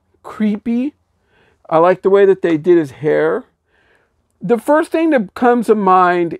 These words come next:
is when I see this character,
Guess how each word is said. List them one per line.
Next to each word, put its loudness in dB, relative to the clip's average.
is -4
when -4
I 2
see -6
this 0
character, -2